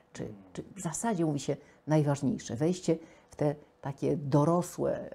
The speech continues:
y, czy stare lata, bo ja się nie boję tego słowa, żeby powiedzieć starość, y, w takim dobrostanie.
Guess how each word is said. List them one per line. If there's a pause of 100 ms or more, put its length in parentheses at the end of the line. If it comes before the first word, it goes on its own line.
y,
czy
stare
lata,
bo
ja
się
nie
boję
tego (320)
słowa,
żeby
powiedzieć
starość, (540)
y,
w
takim
dobrostanie.